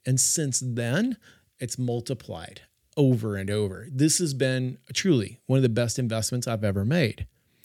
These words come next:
Now, will you always be able to measure it? No, perhaps not always, because there are some things that you're, you're going to grow in that are more like in your soft skills or your, your presence or whatever it might be.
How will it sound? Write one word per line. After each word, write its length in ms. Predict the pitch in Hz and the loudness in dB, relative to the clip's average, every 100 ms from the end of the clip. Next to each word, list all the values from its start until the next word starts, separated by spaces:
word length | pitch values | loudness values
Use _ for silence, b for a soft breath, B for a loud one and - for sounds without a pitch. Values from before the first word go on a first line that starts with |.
| B B B - | B B B -2
Now, 60 | |
will 140 | 147 185 | 4 6
you 160 | 180 | 6
always 260 | 165 202 185 | 4 2 2
be 100 | 175 | 2
able 140 | 175 | 2
to 60 | 160 | 0
measure 320 | 156 165 202 | 0 0 -2
it? 160 | 196 - | -4 -6
No, 380 | 202 208 214 208 | -8 -6 -4 -6
perhaps 480 | - 196 202 220 - | -6 -6 -4 -4 0
not 280 | 190 175 - | 0 0 0
always, 560 | 151 170 180 131 120 - | 4 6 6 4 0 0
because 540 | 143 - 165 143 123 B B - | 0 2 2 2 0 B B 0
there 120 | 165 | 4
are 60 | 165 | 4
some 360 | - 185 180 | 4 4 2
things 360 | 180 170 151 131 | 0 0 2 2
that 240 | 135 120 | 0 0
you're, 120 | 139 151 | 0 0
you're 200 | 131 127 | -2 2
going 260 | 143 135 | 4 4
to 80 | 123 | 2
grow 540 | 113 117 120 139 151 | 0 2 6 8 6
in 200 | 123 113 | 2 2
that 120 | 113 120 | 2 2
are 40 | |
more 160 | 127 127 | 2 2
like 220 | 120 - | 0 -2
in 80 | 110 | -6
your 100 | 113 | -4
soft 380 | - 131 131 | -4 -4 -6
skills 480 | - 135 123 117 113 | -6 0 0 0 -4
or 80 | 127 | -4
your, 460 | 123 127 123 117 - | 0 2 2 0 -2
your 160 | 135 | -4
presence 680 | 123 - 156 147 127 127 131 | -4 0 2 2 2 0 0
or 60 | |
whatever 400 | 117 180 214 190 | -2 -2 -2 -2
it 80 | 139 | -2
might 280 | 135 127 127 | -4 -4 -4
be. 360 | 156 135 113 | -2 0 -2